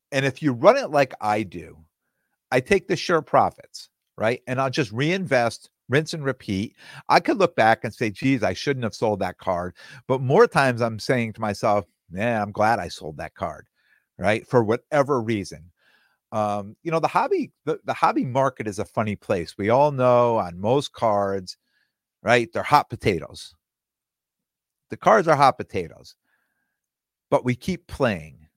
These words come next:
And we all know the first few people who start with that card, they're basically the real winners. And the last few are the real losers. The in-between is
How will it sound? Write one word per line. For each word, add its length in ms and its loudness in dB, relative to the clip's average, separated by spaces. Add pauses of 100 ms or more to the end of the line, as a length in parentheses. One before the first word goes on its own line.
(120)
And 80 -16
we 140 -6
all 260 4
know 260 2
the 120 -12
first 380 0
few 180 0
people 600 -2 (140)
who 80 -18
start 380 0
with 140 -6
that 200 -4
card, 420 -6 (720)
they're 120 0
basically 500 0
the 100 -4
real 240 0
winners. 420 -14 (1000)
And 100 -4
the 80 2
last 360 2
few 340 2 (160)
are 80 2
the 120 0
real 280 0
losers. 560 -10 (500)
The 160 2
in-between 560 -4
is 140 -10